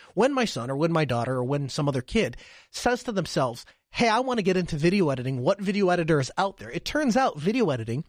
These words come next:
hasn't been a priority for Google. And someday I'm sure they're going to get there inside of a web-based thing, or they'll have a, a full-on tool that Google will write seven times, discontinue seven times, and make eight. But at some point, they'll probably get there. They're not there yet.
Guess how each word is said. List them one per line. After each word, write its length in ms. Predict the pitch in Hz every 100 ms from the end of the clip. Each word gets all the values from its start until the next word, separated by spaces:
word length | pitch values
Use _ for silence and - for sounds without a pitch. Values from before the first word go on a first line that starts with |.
| _ _
hasn't 480 | - 233 247 247 202
been 140 | 202
a 40 |
priority 600 | 180 - 165 175 208 135
for 180 | 139 202
Google. 400 | 180 330 - - _ - - - - 175
And 200 | 190 180
someday 340 | 330 311 156
I'm 100 | 160
sure 200 | - 180
they're 100 | 165
going 220 | 156 147
to 80 | 135
get 180 | 160 -
there 140 | 127
inside 360 | 135 151 139 147
of 100 | 135
a 40 |
web-based 600 | 131 143 131 143 135 -
thing, 440 | 147 - 151 113 143 _ _ _ _ _ _ _ _ _ -
or 160 | 156 147
they'll 200 | 143 131
have 260 | 147 139
a, 140 | 131 131
a 120 | 151
full-on 360 | - 156 143 143
tool 260 | - 139 139
that 320 | 139 151 135
Google 300 | 143 131 135
will 100 | 120
write 220 | 139 135
seven 220 | - 143
times, 280 | 139 131 131
discontinue 480 | - - 135 156 143
seven 260 | - 135 127
times, 300 | 131 135 127
and 100 | 131
make 180 | 131
eight. 200 | 110 120 - - - _ -
But 220 | 226 - _ _ _ _ _ _ _ -
at 160 | 220
some 220 | - 277 262
point, 220 | 220 151
they'll 120 | 175
probably 360 | 185 180 156 160
get 200 | 190 -
there. 100 | 156
They're 140 | 180
not 260 | 165 180 127
there 180 | 156
yet. 360 | 135 185 196 -